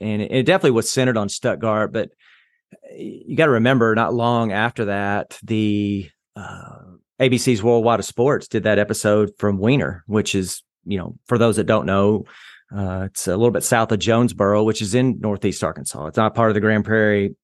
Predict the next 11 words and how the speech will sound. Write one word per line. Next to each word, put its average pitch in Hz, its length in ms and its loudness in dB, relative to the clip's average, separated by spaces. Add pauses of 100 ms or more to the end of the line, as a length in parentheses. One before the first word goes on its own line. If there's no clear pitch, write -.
at 107 100 2
all. 104 500 2 (560)
Um, 98 640 -4 (100)
and 92 300 -6
everybody's 107 460 0
probably, 104 400 -2 (160)
you 104 100 -4
know, 101 60 0
everybody's 107 440 0 (300)
duck 101 200 0
hunted 98 380 -4